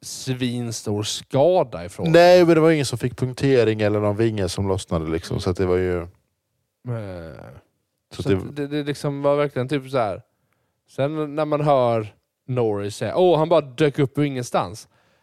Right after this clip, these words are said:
Speaker 1: Ja,
Speaker 3: Mm.
Speaker 1: fast du borde ha vetat i dina backspeglar att du har Perez kommande
Speaker 2: Ja.
Speaker 1: så här i en
Speaker 3: Ja,
Speaker 1: Red Bull.
Speaker 3: precis.
Speaker 1: Du borde veta att Red Bull är rätt snabba.
Speaker 2: Ja.
Speaker 3: Ja.
Speaker 1: Eh, och Perez som säger, "Ja, men jag var framför honom."
Speaker 2: Nej.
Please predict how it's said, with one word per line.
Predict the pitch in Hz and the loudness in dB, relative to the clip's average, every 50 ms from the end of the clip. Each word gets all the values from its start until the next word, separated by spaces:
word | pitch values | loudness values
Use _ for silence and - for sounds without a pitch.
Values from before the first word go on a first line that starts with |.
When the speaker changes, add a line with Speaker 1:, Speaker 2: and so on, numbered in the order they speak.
| _ _ | _ _
Speaker 1:
Ja, | - - | -10 -10
Speaker 3:
Mm. | - - | -10 -8
Speaker 1:
fast | - - 143 135 127 | -6 -4 -4 -2 -2
du | 143 143 | -2 -4
borde | 131 120 123 156 156 156 156 151 139 127 135 | -2 0 2 4 4 4 4 2 2 2 2
ha | 127 147 143 | 2 2 2
vetat | 135 160 165 165 151 - 135 120 - | 2 2 2 2 0 0 -2 -2 -2
i | 131 | -4
dina | 127 123 127 120 | -2 -2 -4 -2
backspeglar | 120 131 127 123 - - - - 110 104 107 107 | -2 -2 -2 -2 -4 -8 -8 -8 -8 -6 -6 -8
att | 107 - | -4 -2
du | 127 | 0
har | 123 131 123 117 | 0 2 0 0
Perez | 110 - 156 135 120 110 107 107 104 104 - - - | 0 0 -2 -2 0 -2 -4 -6 -6 -8 -10 -14 -14
kommande | - - 127 120 117 110 107 104 104 107 | -6 -4 -2 -2 -2 -4 -6 -6 -4 -2
Speaker 2:
Ja. | - | -2
Speaker 1:
så | 117 110 | -2 -2
här | 104 104 - | -4 -6 -6
i | - 120 113 | -6 -6 -2
en | - | 0
Speaker 3:
Ja, | 180 | 0
Speaker 1:
Red | - 120 104 92 95 | 0 0 -2 -6 -6
Bull. | 101 90 90 98 101 - _ - | -6 -6 -6 -6 -10 -14 _ -12
Speaker 3:
precis. | - 170 160 - 170 135 123 117 - | -12 -12 -10 -6 -4 -6 -6 -4 0
Speaker 1:
Du | - 147 | 2 2
borde | 139 135 135 123 123 | 4 4 2 0 0
veta | 120 139 139 131 127 - 117 | 0 2 0 0 0 -2 -6
att | 107 98 - | -6 -4 -4
Red | 117 104 98 | -6 -6 -6
Bull | 92 101 85 | -8 -8 -8
är | 71 98 98 95 | -8 -8 -8 -8
rätt | 92 90 - | -10 -12 -14
snabba. | - - 98 95 90 85 82 78 92 104 - _ _ _ _ _ _ _ | -14 -12 -12 -10 -10 -10 -10 -10 -10 -12 -14 _ _ _ _ _ _ _
Speaker 2:
Ja. | - 71 - - - _ _ _ _ | -4 -4 -4 -4 -8 _ _ _ _
Speaker 3:
Ja. | _ 170 165 139 - - _ _ _ _ _ _ - 117 | _ -12 -12 -12 -12 -14 _ _ _ _ _ _ -8 -6
Speaker 1:
Eh, | 110 104 101 95 95 95 92 92 90 90 - _ _ _ _ _ _ _ _ _ _ _ _ _ _ _ | -6 -6 -6 -6 -8 -8 -10 -10 -12 -14 -18 _ _ _ _ _ _ _ _ _ _ _ _ _ _ _
och | 139 123 - | -8 -4 0
Perez | - 156 143 123 113 110 107 104 104 101 - - - - 127 | 0 0 2 0 0 -2 -2 -4 -4 -6 -8 -12 -16 -16 -10
som | - 127 120 | -8 -6 -4
säger, | 120 127 110 95 95 95 - _ _ - _ - | -4 -4 -4 -4 -6 -8 -10 _ _ -20 _ -4
"Ja, | 165 | 0
men | 151 170 180 | 2 4 4
jag | 175 175 135 110 | 6 4 4 2
var | 101 98 92 | 0 -2 -6
framför | - - 127 127 151 180 196 - - 113 95 | -4 -4 -2 -2 0 -2 -2 -6 -6 -6 -4
honom." | 92 98 92 92 85 76 80 95 101 - | -4 -6 -8 -8 -8 -10 -12 -12 -12 -10
Speaker 2:
Nej. | 123 135 151 170 185 185 185 185 185 185 180 - | -8 -4 -2 0 0 0 0 0 0 0 -2 -4